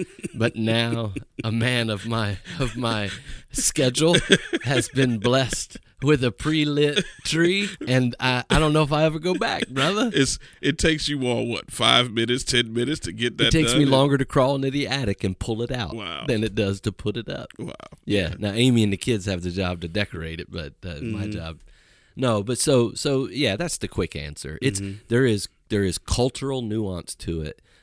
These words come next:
Speaker 2: that is totally fine and
Speaker 1: Mm-hmm.
Speaker 2: changes, right? I
Speaker 1: Right.
Speaker 2: mean, you go to Sweden, you go to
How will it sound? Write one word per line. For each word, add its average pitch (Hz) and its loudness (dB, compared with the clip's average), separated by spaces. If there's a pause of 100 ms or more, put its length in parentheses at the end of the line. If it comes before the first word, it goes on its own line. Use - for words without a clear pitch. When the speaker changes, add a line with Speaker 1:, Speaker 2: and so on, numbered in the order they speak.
(140)
Speaker 2:
that 87 -2
is 85 -4
totally 92 -4
fine 76 -12
and 123 0
Speaker 1:
Mm-hmm. - -8
Speaker 2:
changes, 185 -4
right? 98 -6 (340)
I 107 -2
Speaker 1:
Right. 95 2
Speaker 2:
mean, 98 2
you 101 0
go 110 2
to 101 0
Sweden, 123 0
you 85 -4
go 98 2
to 87 -6